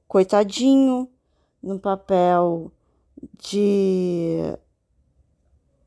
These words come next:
é, egoísta, né? Se transformando em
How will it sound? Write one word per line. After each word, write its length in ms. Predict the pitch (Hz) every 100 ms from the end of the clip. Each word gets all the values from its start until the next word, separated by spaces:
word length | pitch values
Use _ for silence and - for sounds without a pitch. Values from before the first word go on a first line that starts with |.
| _ _ _ -
é, 500 | 185 180 170 170 170 165 165 - _ _ _ _ _ _ _ _ _ _ _ _ _ _ _ _ _ _ _ _ - -
egoísta, 960 | 175 190 196 233 277 - - 254 254 - _ -
né? 260 | 170 170 196
Se 260 | - 175 - _ _ _ _ _ _
transformando 1000 | - 190 190 - 190 180 185 190 185 165 - _ _ _ _ _ _
em 580 | - 196 185 175 160 -